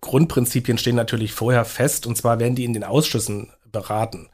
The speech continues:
Und man hat im Prinzip so ein halbes Jahr vorher, im Vorlauf, berät man in den Ausschüssen, was man eben gerne möchte. Zum Beispiel, äh,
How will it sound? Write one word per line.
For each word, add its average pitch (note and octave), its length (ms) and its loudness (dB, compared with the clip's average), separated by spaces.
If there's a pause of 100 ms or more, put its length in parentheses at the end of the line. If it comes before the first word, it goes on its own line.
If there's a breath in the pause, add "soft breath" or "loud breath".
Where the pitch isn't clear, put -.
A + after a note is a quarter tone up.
(360 loud breath)
Und G2+ 100 -2
man G#2 300 0
hat - 180 -2
im A#2 80 -2
Prinzip B2 320 -2
so - 80 -2
ein A2+ 100 0
halbes B2 300 2
Jahr A#2+ 180 4
vorher, D3+ 380 4
im A#2 100 -2
Vorlauf, C#3 520 0 (260 loud breath)
berät B2 300 4
man B2 100 6
in A#2+ 80 0
den A#2 120 2
Ausschüssen, B2 580 2
was A#2+ 160 2
man B2 160 2
eben A#2 400 -4
gerne A#2 340 0 (320 loud breath)
möchte. A#2 400 2
Zum A2 160 -4
Beispiel, A2+ 480 -2 (400 loud breath)
äh, A2+ 240 0